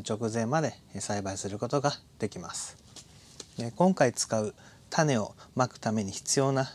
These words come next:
えー、材料なんですが、まずこの牛乳パックを使って、これをポット代わりにして、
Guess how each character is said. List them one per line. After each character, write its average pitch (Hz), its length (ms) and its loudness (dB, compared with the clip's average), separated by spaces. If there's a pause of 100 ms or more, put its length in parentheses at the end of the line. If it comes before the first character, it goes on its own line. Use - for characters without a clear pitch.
え - 20 2
ー、 110 120 2
材 117 260 0
料 139 180 2
な 113 120 0
ん 98 60 -6
で 95 80 -8
す 104 120 -4
が、 110 180 4 (1500)
ま 151 120 2
ず 135 100 0
こ 110 140 -6
の 107 160 -6 (720)
牛 110 180 0
乳 190 180 8
パ 196 140 2
ッ 190 40 4
ク - 160 -4
を 107 60 2
使 - 180 -6
っ - 80 -4
て、 - 200 -12 (240)
こ 135 100 0
れ 135 80 4
を 127 60 4
ポ - 160 -2
ッ - 120 -2
ト 165 120 6
代 180 100 6
わ 185 60 6
り 135 120 4
に 107 80 0
し - 120 0
て、 127 260 0